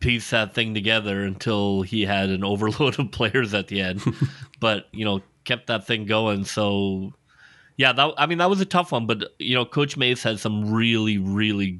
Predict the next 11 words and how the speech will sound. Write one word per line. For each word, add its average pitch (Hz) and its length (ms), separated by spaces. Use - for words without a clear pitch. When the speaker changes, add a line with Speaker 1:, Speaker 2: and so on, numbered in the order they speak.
Speaker 1:
gorgeous 101 500
defensive 98 540
game 98 260
plans. 92 520
You 151 120
know, 156 120
he 185 120
deserves 165 400
it. 92 100
I 98 80
think, 104 480